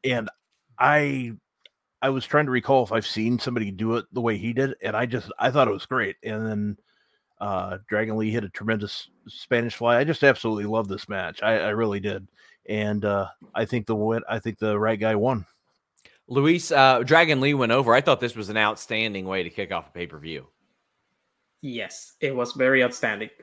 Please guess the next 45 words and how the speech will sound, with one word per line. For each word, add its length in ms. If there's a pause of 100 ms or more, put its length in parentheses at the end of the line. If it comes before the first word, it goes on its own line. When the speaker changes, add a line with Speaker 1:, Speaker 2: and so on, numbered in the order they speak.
(400)
Speaker 3:
Dragon 300
Lee 120
doesn't 420
usually 360
do 260
a 20
lot 180
of 80 (200)
limb, 280
limb 340
work, 300 (340)
but 220 (220)
my 380
God, 300
he 100
went 220
to 120
work 340
on 120
Ray 160
Horace's 360
back 260
tonight. 360 (480)
Like, 140
he 280 (160)
did, 100
like, 180 (400)
five, 240 (200)
five 200 (200)
backbreakers 560
in 100
a 60
row. 640
He, 80
he, 220 (280)
he 80
did, 220 (260)
he 80
was 140
doing 200
a 100
single 340
leg 220
crab. 360
Like, 140